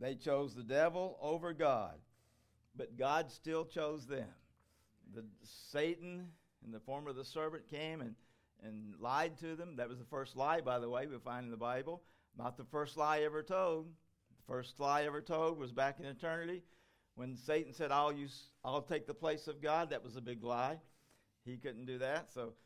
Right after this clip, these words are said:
but this is the first lie that's recorded for us. Uh, and Satan lied. He's the, he's the author of lies. He's the father of lies.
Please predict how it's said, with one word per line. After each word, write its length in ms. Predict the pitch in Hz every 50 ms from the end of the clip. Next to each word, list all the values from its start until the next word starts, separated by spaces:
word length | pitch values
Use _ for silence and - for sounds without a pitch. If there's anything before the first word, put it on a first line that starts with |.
| _ _ _ _ _ -
but 140 | - 107 -
this 120 | 123 127
is 80 | - -
the 120 | 110 117
first 360 | 113 - 143 139 143 139 - 131
lie 280 | 147 147 151 151 156
that's 260 | 139 139 131 - -
recorded 500 | 131 139 - - 185 214 226 202 190 156 -
for 260 | - 151 131 110 87 55
us. 180 | - - - - - _ _ - - 95 107
Uh, 180 | 104 104 101 - - _ _ _ _ _ _ _ _ - -
and 200 | 104 104 101 101
Satan 460 | - - - 127 139 139 101 127 131
lied. 280 | 131 127 131 139 147 147
He's 180 | 139 123 113 110
the, 120 | 107 113 113 - - -
he's 200 | 127 135 127 117
the 140 | 120 117 98
author 440 | 78 113 123 135 147 143 160 151 147
of 100 | 143 143
lies. 420 | 143 139 147 156 170 185 190 170
He's 160 | 131 120 101 -
the 100 | 110 101
father 420 | - 117 117 123 131 135 143 143
of 100 | 135 131
lies. 380 | 143 147 143 147 151 165 180